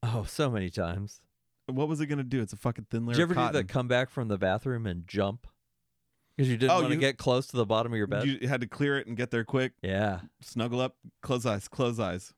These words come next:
Speaker 2: That shit'll never leave you.
Speaker 1: Yeah, I have a vivid imagination. I, that really fucked with me when I was a kid.
Speaker 2: Well, you know, you got to watch a lot of horror at a young age.
Speaker 1: In West Virginia, I was afraid to, uh, like, it'd be pitch black outside, especially if it was cloudy.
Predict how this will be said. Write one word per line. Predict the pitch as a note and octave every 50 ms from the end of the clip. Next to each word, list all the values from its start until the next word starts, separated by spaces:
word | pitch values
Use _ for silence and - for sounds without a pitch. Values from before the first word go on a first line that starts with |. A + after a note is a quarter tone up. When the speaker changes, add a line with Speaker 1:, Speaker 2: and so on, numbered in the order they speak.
| _ _ -
Speaker 2:
That | A2+ -
shit'll | - - - D3 G#2+ G2
never | F#2+ F#2 F2+ F2+
leave | F2 E2+ E2+ E2+ F2+
you. | F#2+
Speaker 1:
Yeah, | A2 G#2+
I | G#2+
have | G2+ G2
a | A2+ G#2+
vivid | F#2 F#2+ G2+ G2 F2+ F#2 E2+ F2+
imagination. | E2+ E2 E2 E2+ E2+ F#2+ F2+ F2 F2 F2 F2 - F#2+ F2+
I, | F2 G2 G#2 G2+ G2 -
that | - G2+ G2+ G2 - -
really | - G2+ G#2 G2+ F#2+ F#2+
fucked | - - G#2 G2 -
with | - - -
me | G2 F#2+
when | F2+ E2+
I | F#2+ F#2+
was | F#2+ G#2
a |
kid. | - - A2 G#2 F#2+ G2 - _ _ _ _ _ _ _ _ -
Speaker 2:
Well, | - C3+ B2+ C3+ C3 A#2 - A#2
you | A#2 A#2 A#2+
know, | A2+ G2 - G2 G#2 A2+ _ _ _ _ _ _ _
you | - B2 C#3 - - - - - _ -
got | - A2 G#2+
to | -
watch | A#2 A2+ A#2 A#2+ -
a | B2+
lot | C3 C3
of | C3+ B2+
horror | C3+ D3+ F3+ G#3 F#3 E3
at | D3 C#3+
a | D3
young | D3+ D#3 E3+ F3+
age. | F3+ D#3+ C3 A2 G2 - - -
Speaker 1:
In | C3+ C3+ C3
West | A#2+ B2+ C3+ C3 -
Virginia, | - G#2 F#2 G#2+ G#2 A2 A2+ G#2
I | F#2+ G2
was | G2 F2+
afraid | F#2+ F#2 - - G2 F#2 F#2+ G2 F#2+ G2+ -
to, | - - F#2+ F2+ E2 E2+ E2+ - - _ _ _ _ _ _ -
uh, | A2+ B2+ - -
like, | E3+ D#3 E3
it'd | G3 G3+
be | G3 F#3 -
pitch | - - D#3+ D3+ - -
black | - A#2+ B2+ B2+ - -
outside, | D2 - - - - - - - _ _ _ _ _ _ _ -
especially | - - F3 F#3+ F#3 F#3 C3+
if | G#2
it |
was | F#2+ F2+ -
cloudy. | - - - F#2+ F#2+ F#2+ G#2 F#2+ G2+ - -